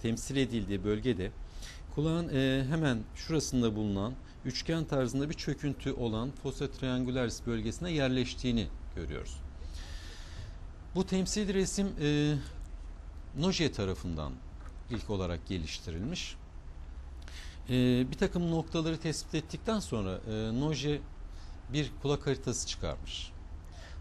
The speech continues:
Daha sonra Bourdieu ile birlikte refleks bölgeleri dediğimiz, e, işte ilgili organların lokalizasyonlarının, e, olduğu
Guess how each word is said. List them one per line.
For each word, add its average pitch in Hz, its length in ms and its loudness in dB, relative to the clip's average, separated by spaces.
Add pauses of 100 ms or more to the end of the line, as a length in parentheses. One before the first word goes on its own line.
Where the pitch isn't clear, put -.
(120)
Daha 160 180 6
sonra 170 400 0
Bourdieu 165 340 2
ile 101 220 2
birlikte 107 540 -2 (300)
refleks 180 540 0
bölgeleri 139 640 0
dediğimiz, 110 580 0 (380)
e, 117 180 2
işte 127 240 -2
ilgili 147 300 0
organların 139 800 2
lokalizasyonlarının, 131 1300 2
e, 101 720 2
olduğu 120 640 6